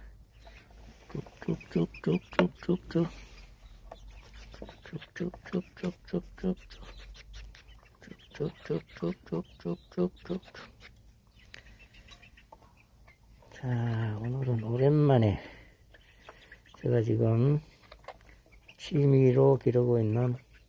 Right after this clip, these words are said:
마란, 블랙쿠퍼 마란이란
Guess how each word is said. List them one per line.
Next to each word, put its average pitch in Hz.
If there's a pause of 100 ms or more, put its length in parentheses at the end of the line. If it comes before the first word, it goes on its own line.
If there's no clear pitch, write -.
(1080)
마란, 123 (800)
블랙쿠퍼 156
마란이란 123